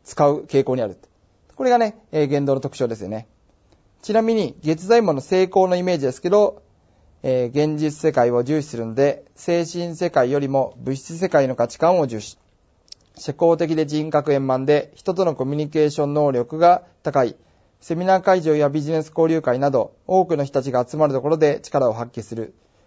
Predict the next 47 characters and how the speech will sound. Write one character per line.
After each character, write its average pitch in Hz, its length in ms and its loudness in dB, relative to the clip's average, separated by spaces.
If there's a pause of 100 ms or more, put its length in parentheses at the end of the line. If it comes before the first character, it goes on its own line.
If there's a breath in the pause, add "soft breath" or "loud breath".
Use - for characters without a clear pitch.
(360)
人 - 160 -2
と 196 140 2
出 196 160 6
会 196 80 8
う 170 40 0
こ 135 120 -4
と、 131 320 0 (160)
人 180 200 -2
と 175 120 -2
人 170 160 -8
と 160 200 4
を 131 60 2
つ - 140 -10
な 139 120 2
げ 143 120 2
る 139 80 2
こ 139 100 0
と 139 320 -2
な 127 140 -2
ど 117 140 -2
を 139 280 0
進 165 200 -10
ん 160 40 -6
で 156 60 4
行 151 140 0
お 151 160 4
う - 20 -2
と 147 80 -8
す 135 100 -10
る 151 80 -2
た 147 100 0
め、 156 260 -2 (360 soft breath)
様 175 260 0
々 175 200 2
な 131 100 2
集 139 240 -4
団、 131 200 0
組 135 140 -2
織、 123 240 -8
会 131 180 0
社、 131 180 -2
ク - 100 -4
ラ 151 80 4
ブ 131 80 0
な 110 140 -6
ど 104 60 -10
で、 117 260 0